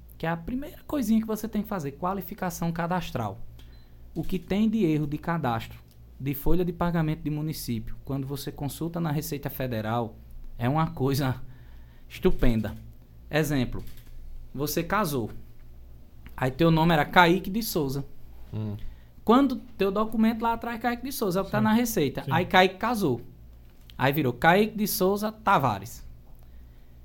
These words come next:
Speaker 1: Foi pra folha de pagamento, passou num concurso, levou lá o documentão dele, certidão de casamento, tá lá. Kaique de Souza Tavares, no sistema de folha. Quando envia essa informação na qualificação cadastral pro E-Social, aí ele vai ver, "Opa,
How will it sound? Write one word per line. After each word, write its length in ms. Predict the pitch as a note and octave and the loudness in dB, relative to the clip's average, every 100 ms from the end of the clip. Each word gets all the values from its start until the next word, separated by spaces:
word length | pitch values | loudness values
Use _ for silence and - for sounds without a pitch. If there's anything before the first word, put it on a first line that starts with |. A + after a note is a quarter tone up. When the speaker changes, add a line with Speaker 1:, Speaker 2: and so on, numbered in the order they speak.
| - - - - - | -20 -20 -20 -20 -20
Speaker 1:
Foi 260 | - - G3+ | -4 2 4
pra 160 | A#3+ G3+ | 6 4
folha 260 | F#3+ F3+ | 6 4
de 100 | E3+ | 4
pagamento, 500 | E3 D#3 F3 F3 F3+ | 2 2 4 2 2
passou 240 | E3 D#3 C3 | -2 -2 -2
num 140 | C3+ | -2
concurso, 600 | E3 F3+ F3+ G3+ A3+ - - - - - C#3 | -2 -2 0 -2 -4 -10 -12 -12 -18 -14 -2
levou 340 | D3 C3+ D3+ | 0 2 0
lá 160 | C#3+ C#3+ | 0 0
o 20 | |
documentão 640 | C#3 C3+ C3 C3 C3 C3+ | -2 -4 -4 -4 -2 -4
dele, 160 | C3 - | -4 -6
certidão 420 | B2+ - B2 A#2 | -8 -8 -8 -8
de 100 | - | -10
casamento, 640 | A2 G#2 G#2+ A2+ C3+ - | -12 -8 -6 -4 -4 -6
tá 100 | G#2 | -10
lá. 240 | A2 C3 - - - - - | -8 -8 -10 -18 -20 -20 -8
Kaique 460 | C3 A#2+ C3+ B2+ C3 | -2 -2 -2 -6 -10
de 100 | B2+ | -10
Souza 480 | - B2 C#3 E3 - - - | -4 -4 -4 -6 -10 -14 -10
Tavares, 600 | A#2+ C#3 G2+ F#2 - - - - - | -8 -6 -6 -8 -14 -20 -20 -16 -10
no 120 | A2 | -8
sistema 420 | A2+ A2+ A#2+ A#2 | -6 -6 -4 -6
de 80 | D#3 | -6
folha. 320 | - G#2+ - - - - - - - - - | -10 -12 -12 -16 -16 -18 -20 -20 -20 -20 -6
Quando 300 | - F3+ G3+ | 2 4 6
envia 320 | G3+ E3 G#3+ A#3 | 6 6 4 4
essa 180 | A#3 | 6
informação 580 | A3 A3 G3 F#3 E3 E3+ | 6 8 8 6 4 2
na 120 | E3 | 2
qualificação 580 | E3 D#3+ D3+ D3+ - C#3+ | 2 0 0 -4 -4 -6
cadastral 480 | C#3 C3 B2+ - B2+ | -4 -4 -4 -2 4
pro 140 | - | 6
E-Social, 800 | B2 C3+ B2 A#2+ B2+ E3+ D#3+ - - | 6 2 -4 -2 2 2 2 -4 -8
aí 140 | C3 | -6
ele 80 | C#3 | -4
vai 160 | E3 F3 | -4 -4
ver, 180 | A#2+ | -4
"Opa, 560 | A#2 D#3 - A#3+ C#4 | -2 -4 -6 -8 -8